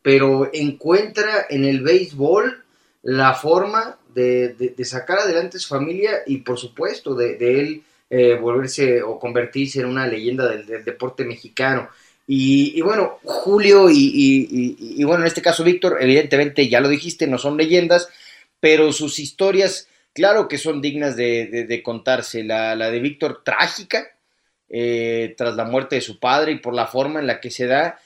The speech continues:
y por el lado de, de, de Julio, el hecho de, de, de tener, eh, desde una edad muy temprana, pues que estar, eh, batallando con el tema del, del tumor que tiene en el ojo. Afortunadamente es un tumor benigno,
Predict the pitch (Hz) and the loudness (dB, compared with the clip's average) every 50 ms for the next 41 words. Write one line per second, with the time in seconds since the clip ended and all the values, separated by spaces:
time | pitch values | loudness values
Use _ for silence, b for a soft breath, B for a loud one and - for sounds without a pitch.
0 | b b b b 135 143 127 - - 135 135 135 135 135 135 135 139 156 165 175 | b b b b -6 -6 -6 -6 -4 -2 0 0 0 2 2 4 4 6 6 6
1 | 180 175 170 151 139 131 127 123 127 123 120 120 127 120 - - - 151 165 180 | 6 4 4 4 2 2 0 0 0 -2 0 -2 -4 -4 -4 -6 -6 -2 0 0
2 | 180 170 170 185 202 208 - - - 131 120 123 131 139 135 - 190 175 151 135 | 0 2 2 2 2 0 -2 -4 -4 -6 -4 -2 -4 -4 -6 -4 -6 -2 0 0
3 | 127 123 120 120 120 120 123 - - 113 113 110 - - 120 120 123 131 139 147 | 0 0 -2 -4 -4 -4 -6 -6 -6 -10 -12 -12 -8 -6 -4 -4 -2 0 -2 -2
4 | 151 156 143 - _ _ _ _ _ _ _ _ _ _ - 127 120 117 117 117 | -2 -4 -10 -18 _ _ _ _ _ _ _ _ _ _ -8 -6 -4 -4 -4 -6
5 | 113 107 117 113 104 117 120 135 147 156 151 143 131 120 113 120 135 131 135 135 | -6 -6 -8 -8 -6 -6 -4 -4 -2 -2 -2 0 0 0 0 0 0 -2 -2 -4
6 | 151 156 - - 156 135 - - 135 135 139 143 151 160 160 165 - _ _ _ | -6 -6 -4 -4 -4 -4 -4 -4 0 0 0 0 -2 -4 -8 -10 -14 _ _ _
7 | _ _ _ - 117 117 - - 143 143 - 160 156 156 151 147 151 139 127 120 | _ _ _ -12 -12 -12 -8 -8 -10 -6 -2 0 2 2 2 0 0 -2 0 0
8 | 120 117 117 117 113 113 113 113 110 113 113 - 117 117 117 127 139 160 175 180 | -2 -2 -2 -4 -4 -4 -6 -4 -4 -4 -4 -2 -4 -2 0 0 -2 -2 -2 -4
9 | - - 127 117 113 107 - - 135 139 143 131 120 113 110 107 120 107 - - | -6 -4 -4 -4 -4 -4 -4 -6 -6 -4 -2 -2 -2 -4 -4 -6 -8 -8 -8 -8
10 | - 113 113 120 135 135 - - 123 110 92 - 123 123 127 120 110 107 110 123 | -10 -8 -4 -4 -4 -4 -4 -6 -8 -10 -6 -6 -6 -4 -4 -6 -6 -4 -2 -2
11 | 131 123 - 147 143 127 113 - - 120 117 - - 117 120 131 135 131 123 120 | -2 -4 -4 -4 -4 -4 -4 -4 -8 -12 -12 -10 -12 -8 -8 -6 -4 -4 -4 -4
12 | 123 127 120 - 127 117 - 123 120 120 - 110 113 117 120 113 107 107 107 110 | -6 -6 -6 -10 -14 -12 -10 -12 -12 -10 -12 -10 -8 -6 -6 -6 -6 -8 -8 -8
13 | 117 110 120 131 139 143 143 | -10 -10 -8 -8 -8 -8 -8